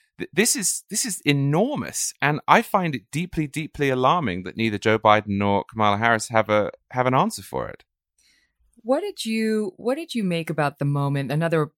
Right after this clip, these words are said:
Speaker 2: another moment that's making news for probably the wrong reasons is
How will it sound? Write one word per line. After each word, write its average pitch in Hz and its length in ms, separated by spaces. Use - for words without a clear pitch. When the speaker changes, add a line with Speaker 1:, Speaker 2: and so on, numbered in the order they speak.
Speaker 2:
another 160 280
moment 147 260
that's 135 160
making 139 280
news 143 200
for 139 140
probably 135 400
the 123 80
wrong 139 240
reasons 135 420
is 135 240